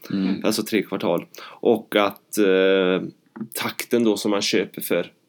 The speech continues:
Speaker 2: eh, varje månad halveras. Så att man kommer att köpa för trettio miljarder euro, eh, ytterligare sex till tolv månader. Någonstans
Speaker 1: Ja.
Speaker 2: nio må-, månader. Så, så utifrån de här, ehm, förväntningarna så kan man ju säga då att skulle det bli så att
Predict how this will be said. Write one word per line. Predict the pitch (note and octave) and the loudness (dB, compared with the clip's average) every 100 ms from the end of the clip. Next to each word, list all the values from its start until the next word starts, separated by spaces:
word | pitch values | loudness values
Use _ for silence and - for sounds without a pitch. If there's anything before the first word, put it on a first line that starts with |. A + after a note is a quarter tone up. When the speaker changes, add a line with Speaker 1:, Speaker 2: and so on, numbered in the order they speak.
| - | -10
Speaker 2:
eh, | D#2+ D#2+ | -6 -2
varje | G2+ G2 | 0 0
månad | G2+ F2 F2+ | 0 -2 -4
halveras. | - G#2+ F#2+ F2 A#2 - - _ | -2 0 2 0 0 -2 -6 _
Så | - | -6
att | G#2 | -4
man | F#2+ | -4
kommer | - G2 | -4 -4
att | G#2 | -2
köpa | G#2+ G2+ | -4 -6
för | - | -8
trettio | A2 - A2 - A2+ | -4 -2 -2 -2 0
miljarder | G#2+ G2 F#2 | 2 2 0
euro, | F#2+ F#2+ F2+ F2+ - - - | 0 0 0 -2 -6 -20 -8
eh, | - | -2
ytterligare | F#2 - - F2+ E2+ F#2+ _ - | 0 0 0 2 2 -2 _ -4
sex | F#2+ - | -4 -4
till | - | -8
tolv | F2+ E2 | -4 -4
månader. | E2 - C#2+ - _ | -4 -6 -6 -10 _
Någonstans | - E2 - G1+ - | -6 -4 -4 -6 -6
Speaker 1:
Ja. | |
Speaker 2:
nio | C#2 | -6
må-, | C#2+ - - | -6 -8 -10
månader. | - - | -14 -12
Så, | - D2 - - - _ _ | -12 -12 -14 -18 -20 _ _
så | - C#3+ | 0 6
utifrån | E3+ D3+ E3+ D#3+ E3+ C#3 | 8 8 4 4 6 6
de | D3+ | 4
här, | D3 D3+ E3 E3 D#3 | 6 6 6 4 4
ehm, | D3+ D3 C#3+ C#3 C#3 C#3 C3+ | 6 6 6 6 4 4 2
förväntningarna | - E3 C#3+ G2+ - G2+ A2+ C#3 | 4 4 6 4 -2 0 2 2
så | D3+ | 0
kan | D#3 | 2
man | D#3 | 4
ju | D#3 | 4
säga | F3+ D3 B2+ | 4 6 6
då | |
att | A2 G#2+ | 6 4
skulle | - C#3+ A#2 | 2 4 6
det | C3 | 4
bli | C3+ B2+ | 6 4
så | A2+ C3+ | 4 4
att | G#2 G#2 - | 2 0 -8